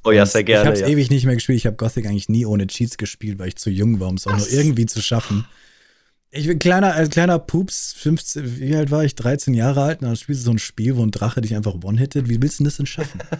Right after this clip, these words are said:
Speaker 1: <laughs>
Speaker 2: Und so rum
Speaker 1: Ja, also gut. Also, ich kann dir das, ich kann dir das beibringen. Ich mache ja
Speaker 2: <laughs>
Speaker 1: zurzeit Gothic No-Hit-Challenges. Das
Speaker 2: Mhm.
Speaker 1: heißt,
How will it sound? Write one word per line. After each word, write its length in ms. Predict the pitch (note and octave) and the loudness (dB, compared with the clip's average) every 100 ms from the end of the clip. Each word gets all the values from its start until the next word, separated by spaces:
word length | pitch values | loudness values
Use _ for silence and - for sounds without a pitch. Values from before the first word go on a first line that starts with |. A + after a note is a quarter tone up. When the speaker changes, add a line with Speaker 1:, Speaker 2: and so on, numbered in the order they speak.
| - _ _ | -12 _ _
Speaker 1:
<laughs> 500 | _ _ _ _ _ | _ _ _ _ _
Speaker 2:
Und 80 | A2 | -6
so 160 | A#2 C3 | 0 4
rum 80 | |
Speaker 1:
Ja, 140 | B2 A2+ | 6 4
also 180 | A2+ A2+ | 2 -4
gut. 560 | F3 F3 G#2+ - - _ _ - | -6 -6 -6 -14 -20 _ _ -8
Also, 180 | G2 G2 F#2 - | -8 -8 -18 -16
ich 100 | G2+ | -2
kann 140 | A#2 | 2
dir 80 | C3+ | 4
das, 180 | C#3+ - | 2 0
ich 80 | - | 0
kann 140 | B2+ | 2
dir 60 | D3+ | 2
das 140 | - | 2
beibringen. 520 | G3+ A3 - C3 A2 | 0 0 0 0 0
Ich 160 | G#2 - | 0 -2
mache 180 | A#2+ C3 | -2 0
ja 180 | B2 | 0
Speaker 2:
<laughs> 20 | B2 | -2
Speaker 1:
zurzeit 480 | B2+ - B2 B2 | 0 2 4 2
Gothic 460 | - B2+ C#3 C3+ - | 2 2 2 -2 -2
No-Hit-Challenges. 1300 | B2 B2 A#2+ D#3 D#3+ - _ - D#3 E3 E3+ G3+ G3 | 2 4 4 2 0 -14 _ -2 2 2 0 -4 -6
Das 140 | - G#2+ | -6 -2
Speaker 2:
Mhm. 60 | |
Speaker 1:
heißt, 300 | A2+ G#2+ A2 | 2 2 -2